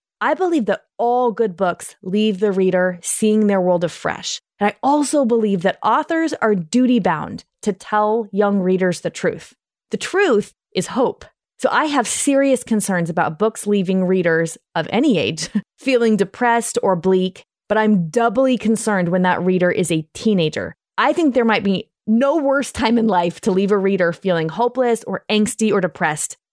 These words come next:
than in the teen years. So to my mind, this is possibly an even greater concern than the explicit content we were <laughs> talking about before, which is also a concern.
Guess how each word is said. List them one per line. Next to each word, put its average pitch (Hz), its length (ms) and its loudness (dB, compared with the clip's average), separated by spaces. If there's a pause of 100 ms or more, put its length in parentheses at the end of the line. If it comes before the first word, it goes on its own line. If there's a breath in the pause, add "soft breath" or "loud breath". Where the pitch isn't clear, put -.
(120)
than 175 300 0
in 185 100 2
the 170 100 4
teen 165 280 0
years. 131 340 -4 (340)
So 240 120 -2
to 226 60 2
my 254 200 2
mind, 202 420 2
this 202 380 0
is 190 340 -2
possibly 185 640 -2
an 185 100 0
even 190 260 0
greater 185 420 0
concern 180 540 -2 (160)
than 196 160 2
the 175 100 2
explicit - 480 -2
content 165 360 -4
we 247 80 2
were 170 60 0
<laughs> 220 40 2
talking - 360 0
about 180 260 0
before, 170 400 0
which 190 120 -2
is 226 100 0
also 226 240 0
a 165 40 -4
concern. 160 340 -4